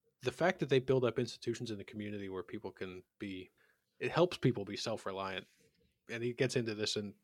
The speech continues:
we don't have time to get into the whole discussion about self-reliance versus it takes a village, but it's kind of both. And, you know, we, we do help each other.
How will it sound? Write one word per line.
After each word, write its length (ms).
we 160
don't 100
have 80
time 180
to 60
get 100
into 140
the 60
whole 120
discussion 400
about 180
self-reliance 680
versus 680
it 100
takes 220
a 40
village, 420
but 100
it's 120
kind 200
of 80
both. 400
And, 160
you 100
know, 120
we, 160
we 100
do 140
help 240
each 160
other. 280